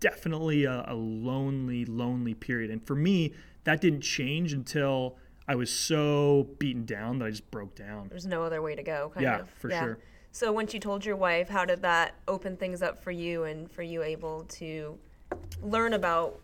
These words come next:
Speaker 2: what you were dealing with?
Speaker 1: So that's for sure the first step, but that's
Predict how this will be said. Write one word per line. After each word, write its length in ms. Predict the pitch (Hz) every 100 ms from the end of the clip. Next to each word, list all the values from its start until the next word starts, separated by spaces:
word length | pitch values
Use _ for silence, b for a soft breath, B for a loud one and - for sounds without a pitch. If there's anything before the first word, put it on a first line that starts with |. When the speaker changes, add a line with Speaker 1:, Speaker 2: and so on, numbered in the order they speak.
| -
Speaker 2:
what 340 | - 175 170 -
you 100 | 175
were 100 | 180
dealing 280 | 220 262 165
with? 280 | - - B B B B
Speaker 1:
So 140 | -
that's 180 | 185 226
for 140 | - 208
sure 180 | -
the 60 | 175
first 260 | - 151 -
step, 260 | 135 104
but 60 | 139
that's 300 | 151 -